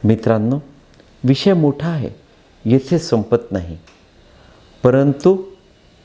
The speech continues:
शरद पवारांना त्यांच्याच आखाड्यात जाऊन, त्याच पश्चिम महाराष्ट्रामध्ये घुसून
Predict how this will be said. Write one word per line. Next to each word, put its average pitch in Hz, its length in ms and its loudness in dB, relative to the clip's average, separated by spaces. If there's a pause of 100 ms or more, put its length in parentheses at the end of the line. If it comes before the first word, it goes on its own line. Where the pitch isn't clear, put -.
(1200)
शरद 127 340 2
पवारांना 107 600 0 (280)
त्यांच्याच 120 520 0 (140)
आखाड्यात 107 440 -2
जाऊन, 110 420 -2 (1900)
त्याच 143 240 2
पश्चिम 113 520 -2
महाराष्ट्रामध्ये 110 920 -2 (560)
घुसून 139 600 0